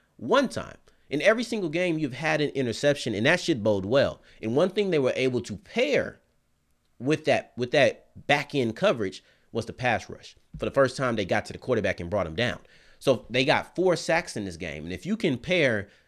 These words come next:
D Anderson and them boys on the defensive line, uh, Michael Atkins, or Akins, I think that's how you say it. Um, sorry if I mispronounced the name. I think it's Akin,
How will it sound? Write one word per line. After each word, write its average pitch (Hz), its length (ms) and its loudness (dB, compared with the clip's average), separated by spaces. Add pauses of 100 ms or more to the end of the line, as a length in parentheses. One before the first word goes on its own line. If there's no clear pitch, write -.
(200)
D 127 220 0
Anderson 120 420 0
and 101 80 -6
them 95 140 -6
boys 101 280 0
on 101 120 -6
the 95 80 -6
defensive 101 560 -6
line, 90 420 -4 (840)
uh, 107 200 2
Michael 117 300 -2
Atkins, 117 500 -10 (300)
or 104 140 -2
Akins, 101 500 -4
I 95 60 -12
think 110 180 -6
that's 92 80 -6
how 87 80 -6
you 82 100 -6
say 80 200 -10
it. 67 120 -12
Um, 85 300 -10 (320)
sorry 117 240 4
if 101 80 0
I 104 60 2
mispronounced 98 500 -6
the 87 60 -8
name. 82 200 -6
I 78 60 -8
think 107 220 -4
it's 90 100 -10
Akin, 80 360 -12